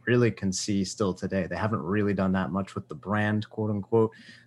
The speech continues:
since that move up to Frisco, the opening of now Toyota Stadium, then Pizza Hut Park, and, and going to F C Dallas. Uh, that, that's kind of, I guess the marketing story has stayed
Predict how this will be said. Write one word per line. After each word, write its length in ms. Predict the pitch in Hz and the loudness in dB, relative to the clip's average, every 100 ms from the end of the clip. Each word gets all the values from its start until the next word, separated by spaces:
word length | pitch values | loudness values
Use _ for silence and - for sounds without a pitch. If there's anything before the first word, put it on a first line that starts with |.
| _ | _
since 320 | - - 113 - | -4 0 2 2
that 200 | 101 87 | 2 4
move 280 | 117 107 | 4 4
up 120 | 107 - | 2 0
to 120 | 98 | -8
Frisco, 560 | - 113 - - 107 101 | 2 2 2 0 2 2
the 140 | 95 | 4
opening 400 | 95 98 107 101 | 2 2 0 0
of 340 | 95 92 87 - | 2 0 0 2
now 200 | 98 92 | 2 2
Toyota 400 | - 104 95 92 | 0 0 0 0
Stadium, 400 | - 95 95 110 | 0 2 2 0
then 200 | 107 92 | 0 -2
Pizza 280 | 104 95 90 | -4 -4 -4
Hut 140 | 90 | 0
Park, 340 | 135 156 151 - - - _ _ | 2 2 0 -10 -20 -20 _ _
and, 160 | 117 110 | 2 4
and 160 | 120 | 4
going 280 | 117 120 113 | 6 6 4
to 180 | 104 113 | 2 0
F 140 | 107 | 0
C 120 | - 101 | -2 -4
Dallas. 580 | 92 92 80 - - | 0 0 0 -6 -8
Uh, 440 | 120 98 95 87 87 | -4 -2 0 -2 -2
that, 240 | 101 - | -2 -2
that's 220 | - 98 - | -2 -2 -2
kind 200 | 117 107 | 0 2
of, 220 | 101 98 170 185 | 2 -2 -8 -8
I 120 | - 117 | -2 0
guess 180 | 113 | 0
the 160 | - 107 | 0 0
marketing 500 | 98 113 127 113 104 | 4 2 2 0 -2
story 440 | - 113 110 101 | -2 0 2 2
has 120 | 95 92 | 0 -2
stayed 380 | - 107 101 | 2 2 0